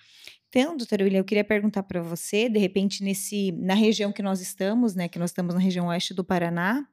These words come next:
e um pouco do Paraguai, que eu também atuo,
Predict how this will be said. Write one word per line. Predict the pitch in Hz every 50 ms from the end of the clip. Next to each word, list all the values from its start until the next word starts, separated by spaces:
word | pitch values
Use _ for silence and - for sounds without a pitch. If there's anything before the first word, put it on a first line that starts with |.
| _ _ -
e | 175
um | 180
pouco | - - 165 - 180
do | 160 165
Paraguai, | - 170 165 170 165 160 170 160 165 185 208
que | - -
eu | 180
também | - 170 165 160 160 160 160
atuo, | 160 - _ - 185 196 226 254 233 240